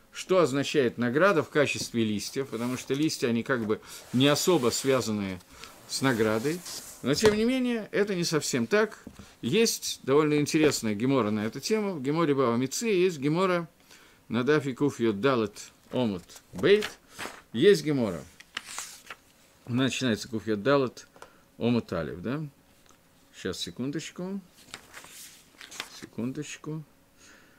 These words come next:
Там такая гемора очень непонятная. Есть длинная сугья, которая выясняет, мисадрим или ло мисадрим ло баальхов.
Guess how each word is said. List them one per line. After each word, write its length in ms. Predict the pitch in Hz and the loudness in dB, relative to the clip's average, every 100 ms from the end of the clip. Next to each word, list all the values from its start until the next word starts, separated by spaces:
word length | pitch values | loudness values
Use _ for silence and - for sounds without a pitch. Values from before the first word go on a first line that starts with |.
| _ | _
Там 160 | - 156 | -4 0
такая 280 | 143 135 123 | 2 4 4
гемора 320 | 110 151 147 | 4 6 6
очень 240 | 135 - | 6 2
непонятная. 640 | 123 120 120 92 - 64 53 - - - - - _ - | 0 2 2 2 -4 -12 -16 -20 -20 -20 -20 -20 _ -14
Есть 580 | 98 156 220 - - - _ - | 0 2 4 2 -6 -12 _ -12
длинная 480 | 110 151 208 190 156 | -4 0 0 0 0
сугья, 520 | - 131 110 113 131 - _ _ - | -2 -4 0 0 0 -6 _ _ -4
которая 400 | 135 151 175 156 | -2 0 2 2
выясняет, 520 | 156 - 135 101 92 _ - - | 0 -2 -2 -4 -6 _ -20 -2
мисадрим 640 | 123 143 160 147 190 240 | 0 2 2 2 0 -2
или 220 | 180 151 | 0 0
ло 160 | 147 170 | 0 0
мисадрим 500 | 170 - 135 135 151 | -2 -2 -2 0 0
ло 120 | 131 | 0
баальхов. 460 | 117 123 117 - | 2 0 -2 -8